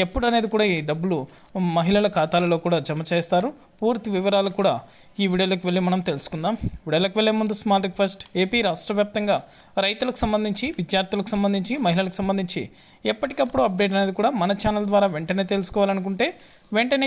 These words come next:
కింద రెడ్ కలర్ సబ్స్క్రైబ్ బటన్పై క్లిక్ చేసి మన ఛానల్ని సబ్స్క్రైబ్ చేసుకుని సపోర్ట్ చేయండి. అదేవిధంగా మీ friends and ఫ్యామిలీకి కూడా మన వీడియోని అయితే షేర్ చేయండి, వారు కూడా మరింత ఇన్ఫర్మేషన్ అయితే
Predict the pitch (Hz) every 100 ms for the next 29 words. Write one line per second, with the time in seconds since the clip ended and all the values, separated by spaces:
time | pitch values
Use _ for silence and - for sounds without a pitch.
0 | 262 220 214 190 180 196 190 - 147 -
1 | 185 185 185 190 202 180 147 - 156 -
2 | 180 175 - - - 196 226 233 226 226
3 | 220 143 156 - 196 196 196 190 185 262
4 | 349 185 180 170 175 170 170 170 - -
5 | - 180 233 240 240 170 135 - - 233
6 | 220 214 240 254 247 226 208 214 202 208
7 | 185 131 - - 180 208 226 226 214 202
8 | 190 127 - 190 185 208 190 226 370 -
9 | - 185 226 220 226 143 - - - 190
10 | 240 262 247 208 214 196 190 196 180 180